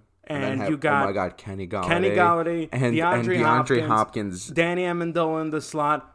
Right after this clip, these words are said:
Speaker 1: Boom! Let's party.
Speaker 2: And, uh, Hawkinson.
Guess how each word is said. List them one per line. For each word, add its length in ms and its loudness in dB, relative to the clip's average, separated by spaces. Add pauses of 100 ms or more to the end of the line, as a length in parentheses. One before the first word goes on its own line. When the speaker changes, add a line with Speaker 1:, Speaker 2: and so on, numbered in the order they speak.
Speaker 1:
Boom! 520 10 (120)
Let's 160 0
party. 460 -2 (100)
Speaker 2:
And, 240 -4
uh, 260 -6 (1080)
Hawkinson. 540 -16